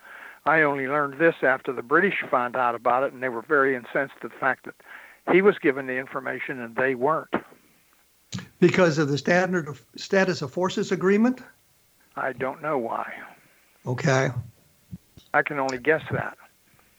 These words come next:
Speaker 2: Oh, and your guess would be?
Speaker 1: My guess would be that we, we, we didn't share it with them, and I can't tell you why. I don't know why.
Speaker 2: Okay, okay. So, uh,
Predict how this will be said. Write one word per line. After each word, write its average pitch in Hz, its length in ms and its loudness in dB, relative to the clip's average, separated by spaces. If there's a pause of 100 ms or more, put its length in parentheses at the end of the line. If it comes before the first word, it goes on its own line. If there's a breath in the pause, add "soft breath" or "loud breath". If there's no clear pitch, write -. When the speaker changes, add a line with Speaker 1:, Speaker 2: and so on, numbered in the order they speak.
(120)
Speaker 2:
Oh, 147 260 -2 (220 loud breath)
and 165 180 8
your 156 80 6
guess 160 300 4
would 151 160 2
be? 135 300 2 (1120 loud breath)
Speaker 1:
My 139 100 -6
guess 160 240 0 (100)
would 135 160 -4
be 175 200 0
that - 180 -4
we, - 60 -14 (720 loud breath)
we, - 160 2 (160)
we 151 100 2
didn't 147 220 -4
share 139 240 4
it 135 100 -2
with 127 220 -4
them, 127 180 -8
and 120 80 -8
I 123 120 -4
can't 127 280 -10
tell 127 180 2
you 117 140 -4
why. 107 400 -4
I 120 80 0
don't 117 300 -6
know 120 140 -2
why. 101 360 -6 (240)
Speaker 2:
Okay, 131 460 2 (160)
okay. 127 420 2 (640 loud breath)
So, 180 460 6
uh, - 240 -12